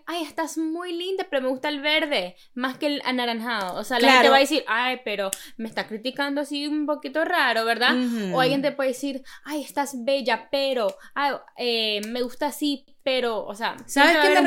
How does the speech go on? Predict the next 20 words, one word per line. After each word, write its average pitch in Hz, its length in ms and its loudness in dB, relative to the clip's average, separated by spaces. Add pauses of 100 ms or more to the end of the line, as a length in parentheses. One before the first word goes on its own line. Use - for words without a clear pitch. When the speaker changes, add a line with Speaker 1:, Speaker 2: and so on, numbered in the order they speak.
Speaker 2:
recuerda 294 260 6
a - 20 4
Speaker 1:
pero. 330 100 2
Speaker 2:
mí 339 80 2
eso? 294 240 2
Mi 240 160 0
época 262 280 -2
de 285 100 4
televisión, 247 720 0
en 233 100 -4
donde 202 500 0
tal 226 180 2
vez 247 120 4
yo 269 80 0
pasaba 262 360 2
dos 262 120 4
minutos 254 400 0
hablando 220 380 2
de 233 140 4
algo 196 440 2